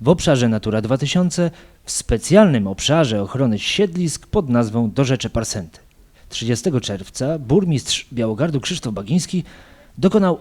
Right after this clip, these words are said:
oficjalnego otwarcia nowo powstałej zielonej ścieżki przy ulicy Słonecznej.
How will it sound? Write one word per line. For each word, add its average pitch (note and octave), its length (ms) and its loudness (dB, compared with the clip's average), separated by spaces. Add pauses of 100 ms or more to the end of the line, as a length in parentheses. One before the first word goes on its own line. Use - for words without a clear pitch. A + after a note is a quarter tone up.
oficjalnego D3+ 760 2
otwarcia B2 380 -4
nowo C#3 220 0
powstałej A2+ 460 -2
zielonej G#2 340 -2
ścieżki G3+ 640 0 (400)
przy A#2 480 -2 (160)
ulicy G#2+ 380 -2
Słonecznej. C#3 520 -2